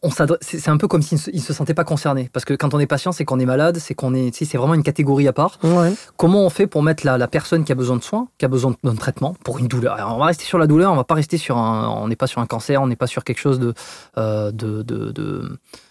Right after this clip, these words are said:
Speaker 1: de, de grave en soi, on va dire, sur une lombalgie, sur une cervicalgie. Comment on fait pour le remettre au centre ? Toi, tu penses que c'est à lui-même de se remettre au centre ?
Speaker 2: Non, mais je pense que déjà,
Speaker 1: Il
Speaker 2: il
Speaker 1: est
Speaker 2: faut
Speaker 1: limité.
Speaker 2: Ouais, non, je pense déjà qu'il faut, euh...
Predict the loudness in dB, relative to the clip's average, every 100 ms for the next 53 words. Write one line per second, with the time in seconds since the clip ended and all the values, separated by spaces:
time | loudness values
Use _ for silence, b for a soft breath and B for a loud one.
0 | B -10 -8 -8 -10 -8 -4 -2 0 -2
1 | -2 -2 0 0 2 2 0 0 0 2
2 | 2 0 0 -2 -2 -2 -2 -2 -2 -2
3 | -2 -4 b b b b b b b 0
4 | 2 2 0 2 2 2 0 -2 -4 -4
5 | -4 -4 -2 -2 -2 -2 2 2 4 4
6 | 2 -2 -2 -4 -4 -10 -10 B B B
7 | B B B 0 4 4 2 -4 -2 0
8 | 2 2 2 2 2 2 -2 _ _ -20
9 | -20 _ 0 0 2 0 -2 0 -2 2
10 | 0 2 -2 -4 -2 0 0 -2